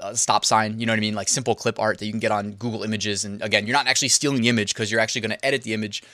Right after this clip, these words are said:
probably cut the dog paw out of the stop sign, do a color overlay. So it's, you're making it your own. Uh, eighty-six thousand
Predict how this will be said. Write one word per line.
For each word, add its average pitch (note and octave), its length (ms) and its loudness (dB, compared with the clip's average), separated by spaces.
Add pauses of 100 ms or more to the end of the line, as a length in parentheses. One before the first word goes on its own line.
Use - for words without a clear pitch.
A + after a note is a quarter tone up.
(220)
probably B2+ 200 4
cut - 220 0
the B2 60 -8
dog A2+ 280 2
paw A2 200 2
out A2+ 160 2
of G#2 120 -2
the G#2 120 -2
stop A2+ 280 2
sign, A2 260 2
do A2+ 100 -4
a G#2+ 40 -2
color A2 300 -4
overlay. G2+ 380 -8
So G#2 160 -2
it's, - 260 -4
you're A2+ 120 -2
making B2 240 2
it G2+ 80 -2
your G#2 160 -2
own. G2 200 -4 (540)
Uh, A2 200 0
eighty-six D3+ 420 2
thousand A2+ 480 4